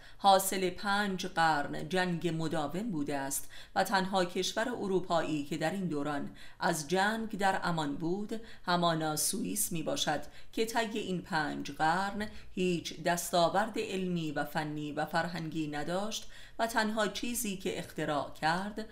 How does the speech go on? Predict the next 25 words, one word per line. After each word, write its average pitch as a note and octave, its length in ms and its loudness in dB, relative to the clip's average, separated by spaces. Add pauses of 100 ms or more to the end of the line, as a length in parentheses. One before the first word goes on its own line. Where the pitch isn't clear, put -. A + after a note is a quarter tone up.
(180)
ساعت - 600 2
بود C#3 400 -2 (220)
که A3 120 0
مخترع G3+ 760 0
آن D#3 180 -2
هم C#3+ 420 -4
یک D#3 380 -4
آلمانی D3 480 -2
بود. D#3+ 280 -10 (1000)
جنگ F#3 480 4
هر F3+ 200 2
شری G#3 480 0
که G#3 140 -2
داشته F#3 460 0
باشد D#3+ 400 -2 (360)
به F#3 100 4
نفع F#3+ 460 0
فرهنگ F#3 760 0
و E3+ 100 4
معنویت D3+ 680 -2
بشر C#3+ 360 -4
است. - 460 -10 (500)
جنگ‌های G#3 680 2
جهانی D#3+ 720 -4 (300)
کمر G3+ 440 2